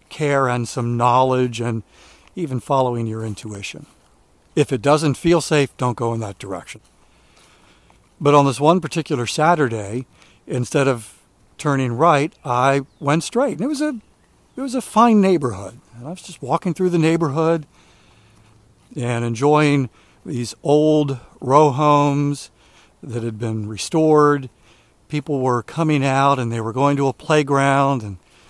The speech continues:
there were soccer teams, little kids playing soccer. And I thought, "How, how great is this?" Kept walking, and it's like, "I'll just see where this goes." And then it transitioned from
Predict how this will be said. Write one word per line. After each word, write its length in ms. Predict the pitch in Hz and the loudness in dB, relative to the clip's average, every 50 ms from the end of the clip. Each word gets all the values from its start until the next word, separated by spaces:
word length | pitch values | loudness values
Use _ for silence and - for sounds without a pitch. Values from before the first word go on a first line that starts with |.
| _ - _ _ _ _ _ _ _ _ | _ -20 _ _ _ _ _ _ _ _
there 80 | - - | -16 -16
were 180 | - - - - - - | -14 -16 -18 -20 -20 -18
soccer 580 | - - - - - 160 139 143 - - 151 | -14 -12 -10 -4 0 0 0 0 0 -2 -4
teams, 880 | - - - 160 151 147 151 143 139 139 139 139 127 - - - - - 165 | -4 -4 -2 0 0 2 2 2 0 0 0 -2 -2 -6 -10 -16 -16 -16 -14
little 180 | 170 170 160 | -10 -10 -10
kids 360 | - - - 151 147 143 131 | -10 -8 -4 -4 -4 -4 -4
playing 340 | - - - 160 147 147 139 | -8 -8 -4 -2 -2 0 -2
soccer. 760 | 123 - - - 135 131 139 135 - 156 143 139 135 131 127 - _ _ _ _ _ _ - | -2 -2 -2 0 2 2 2 0 0 -2 0 0 -2 -2 -6 -10 _ _ _ _ _ _ -6
And 80 | 190 | -6
I 80 | 202 214 | -4 -4
thought, 220 | 208 262 269 262 | -4 -4 -4 -2
"How, 380 | 240 285 311 330 294 269 254 - _ _ _ | -2 -2 -2 0 -2 -2 -4 -6 _ _ _
how 180 | - - 302 311 | -10 -8 -8 -6
great 300 | - 311 302 311 311 294 | -6 -8 -8 -8 -6 -8
is 180 | 269 220 - | -8 -8 -8
this?" 460 | - 311 320 262 147 - - - - _ _ _ _ _ _ _ _ _ _ _ _ _ _ _ _ | -10 -10 -10 -10 -10 -12 -16 -20 -20 _ _ _ _ _ _ _ _ _ _ _ _ _ _ _ _
Kept 280 | - - 170 165 - 147 | -4 -2 -2 -2 -2 -2
walking, 760 | 131 131 135 143 143 139 - 170 156 151 147 147 151 147 - _ _ _ _ _ _ _ _ _ _ _ _ _ _ - | 0 2 4 4 2 2 0 -2 0 0 0 0 0 -2 -6 _ _ _ _ _ _ _ _ _ _ _ _ _ _ -4
and 400 | - 135 135 135 135 135 131 139 | -2 0 2 2 2 2 0 0
it's 120 | 139 - | -2 -2
like, 160 | 160 143 135 123 | -2 -2 -2 0
"I'll 140 | 127 190 | -2 -2
just 180 | 247 - - - | -2 -4 -6 -6
see 100 | - 214 | -4 -2
where 180 | 202 208 214 226 | 0 2 2 2
this 180 | 254 233 - | 0 -2 -4
goes." 680 | - - 226 254 269 285 208 - - - - - - _ _ _ _ _ _ _ _ _ _ _ _ _ _ _ _ _ _ | -2 -2 -2 -2 -4 -6 -10 -12 -14 -18 -20 -20 -20 _ _ _ _ _ _ _ _ _ _ _ _ _ _ _ _ _ _
And 120 | - 127 123 | -8 -4 0
then 160 | 156 175 170 | 2 2 2
it 80 | 151 - | 0 -2
transitioned 640 | - 170 160 151 143 135 139 - - - 135 113 | -2 -2 0 0 0 -2 -4 -4 -4 -6 -6 -4
from 400 | - 156 143 131 131 127 123 120 | -2 -2 0 0 0 0 -2 -4